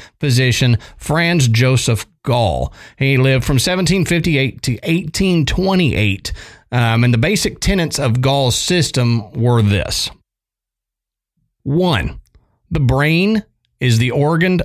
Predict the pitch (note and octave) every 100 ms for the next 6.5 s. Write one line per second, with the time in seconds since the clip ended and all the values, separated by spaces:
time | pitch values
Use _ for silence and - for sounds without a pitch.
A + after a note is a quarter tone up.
0 | - D#3+ - - B2+ - F3 G3 G#3 D#3
1 | D#3 D3 C#3 A#2 D2 G1+ - - _ _
2 | _ _ _ _ _ _ _ _ _ _
3 | _ - B3+ A#2 - - _ _ _ _
4 | _ D3 C#3 C3 D#3+ F#3+ G3 C3 C#3 B2+
5 | - D#3 A#2 D#3 D#3 D3 B2+ A2+ B2 D3
6 | G3+ G#3 F3+ G#3